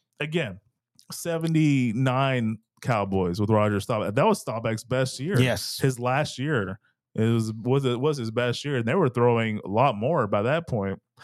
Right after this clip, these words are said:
Speaker 2: Well, I, I, I still think you were in an era at this time where even an,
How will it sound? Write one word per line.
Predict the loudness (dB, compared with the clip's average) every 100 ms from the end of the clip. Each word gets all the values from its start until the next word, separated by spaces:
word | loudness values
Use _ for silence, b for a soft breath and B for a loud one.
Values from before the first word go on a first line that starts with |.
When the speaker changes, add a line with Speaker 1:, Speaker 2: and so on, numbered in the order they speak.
| B
Speaker 2:
Well, | 6
I, | 6 4
I, | 2 2
I | 0
still | 2 2
think | 4 4 6
you | 8
were | 10 10
in | 8
an | 4
era | 4 2 4 6 6
at | 4
this | -2 -2
time | -2 0 2 2 2
where | 4 4 4
even | 2 0 2 2
an, | 2